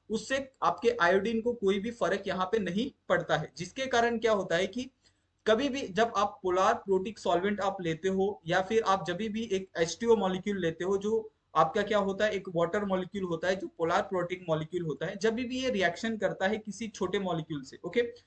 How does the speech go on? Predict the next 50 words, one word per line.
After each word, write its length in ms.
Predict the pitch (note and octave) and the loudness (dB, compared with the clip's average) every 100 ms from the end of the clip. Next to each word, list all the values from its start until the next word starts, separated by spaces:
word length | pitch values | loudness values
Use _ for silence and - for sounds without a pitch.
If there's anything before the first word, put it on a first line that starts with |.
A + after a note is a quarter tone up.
| _ _ _ A3+ | _ _ _ 4
तो 60 | |
उस 240 | C4 D#4 - | 6 4 4
छोटे 280 | B3 A#3 B3+ | 6 6 6
molecule 480 | A#3 G#3+ G#3 A3+ | 4 2 0 -2
के 140 | A3+ G#3 | 2 0
ऊपर 260 | E3 F#3+ | 2 2
आप 300 | G#3 F#3 G#3 - | 4 2 2 -2
आसानी 380 | E3+ F#3+ G3 A#3 | -2 0 0 -2
से 140 | A#3+ | -6
क्या 160 | A#3 A3 | 0 0
होता 240 | F#3+ G#3+ | 2 0
है, 60 | A3+ | 2
वो 140 | G#3+ | 0
अपना 200 | G#3 G#3 | -2 -4
जो 180 | G#3 G#3 | 0 -2
charge 420 | G#3 F3 F3+ F#3+ | 0 2 2 2
होता 180 | F#3 G3 | -4 -4
है 60 | |
वो 120 | G#3 G#3+ | -4 -6
उसको 200 | - A#3 | -2 -2
dominant 480 | F3+ F3 F#3+ G#3 | 0 -2 -2 -4
करता 280 | - D#3+ D#3+ | 0 0 2
है, 120 | F#3 | 0
जिसके 300 | F#3+ F3+ - | 0 -10 -4
कारण 320 | A3+ F#3 D#3+ A#3+ _ _ _ _ _ _ _ D#3 | 0 2 2 -2 _ _ _ _ _ _ _ 0
यहाँ 280 | F3 G3+ | 2 2
पे 100 | - | 0
जो 120 | A#3+ A#3 | 0 2
आपका 300 | B3+ - A3 | 2 2 0
fluorine 440 | A3 F3+ F#3 A3 | 2 2 2 2
है, 180 | G#3 G3+ _ _ _ - | -2 -4 _ _ _ -4
fluorine 380 | F#3+ G3+ A3+ A#3 | 8 8 8 2
आपका 280 | G3+ F#3+ A3 A3 | 0 2 0 0
सबसे 380 | - F3+ - A3 | -6 -6 0 0
छोटा 360 | G#3+ G3+ G3 | 0 0 2
size 340 | G#3 G3+ G3 G3 | 4 2 0 -4
है, 60 | |
ये 160 | A3+ F3 | -4 0
आप 140 | F#3+ F#3+ | 0 2
मानते 240 | F3+ E3 | -4 2
हो, 100 | G3 | 0
जिसके 360 | - E3+ - A3+ | 0 -6 2 4
कारण 300 | G3+ E3 G#3+ | 4 0 -2
fluorine 420 | - F3+ F#3 A3 | -4 -2 0 -2
में 160 | G3+ G#3+ | -2 -2
आपको 340 | - - G#3 | -4 -2 -4
सबसे 560 | A3 E3 - - A3 G#3+ | -2 -6 -4 0 0 0
ज्यादा 380 | D#3+ D3+ D#3+ | 2 2 4
आपको 400 | G#3 D#3 - G#3 | 0 0 -2 -2
hydration 580 | G3+ D#3 D3+ D3+ D3 A3+ | 0 0 0 -4 -4 -10